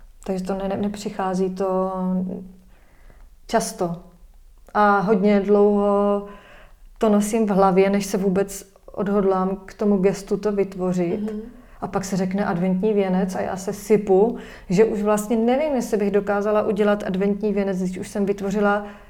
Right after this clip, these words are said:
Speaker 1: jeden, který je vlastně jako krajina položená na stůl, jako kam jinam bych se měla dostat. Takže se třeba s-, zasekávám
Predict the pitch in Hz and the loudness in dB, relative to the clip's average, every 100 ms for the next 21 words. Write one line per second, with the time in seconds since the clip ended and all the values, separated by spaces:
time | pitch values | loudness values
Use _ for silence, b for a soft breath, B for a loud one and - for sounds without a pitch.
0 | B 202 208 202 190 196 - 202 196 196 | B 6 6 4 0 -6 -4 0 2 2
1 | 190 190 190 185 185 185 185 - 202 196 | 2 0 -4 -2 -2 -4 -6 -8 -6 -4
2 | 196 196 - - B B B - 180 202 | -6 -10 -16 -20 B B B -12 -4 -2
3 | 196 - - - - - 226 208 202 202 | -2 -4 -10 -18 -12 0 4 4 4 0
4 | 202 196 190 208 202 202 196 190 - 185 | 0 2 2 2 0 -2 -4 -6 -2 0
5 | 180 190 196 208 214 214 208 196 - 214 | 0 -2 0 0 0 0 -2 -4 -4 -2
6 | 220 220 233 233 208 202 - 202 196 202 | 0 2 0 -2 -4 -4 -4 -4 -2 -4
7 | 202 - 220 226 220 - 202 208 233 226 | -6 -4 -4 -2 -6 -6 -4 -2 -2 0
8 | 208 202 196 202 208 294 | 2 4 2 2 0 -6